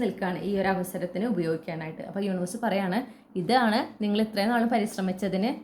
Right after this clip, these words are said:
ഞാൻ കൊണ്ടു തന്നിട്ടുള്ള അവസരമാണിത്. നിങ്ങൾക്ക് ആ വേ-, നിങ്ങൾക്ക് എന്താണോ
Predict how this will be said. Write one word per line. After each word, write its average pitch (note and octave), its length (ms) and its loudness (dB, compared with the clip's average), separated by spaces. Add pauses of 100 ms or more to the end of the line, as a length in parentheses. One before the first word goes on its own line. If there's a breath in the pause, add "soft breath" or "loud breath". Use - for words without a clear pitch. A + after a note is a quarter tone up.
ഞാൻ G#3 160 -2
കൊണ്ടു G3 260 2
തന്നിട്ടുള്ള G3 440 4
അവസരമാണിത്. F#3 580 0 (300)
നിങ്ങൾക്ക് F3+ 400 2
ആ - 20 4 (160)
വേ-, F3+ 360 0
നിങ്ങൾക്ക് F#3 420 2 (640 loud breath)
എന്താണോ G3 280 6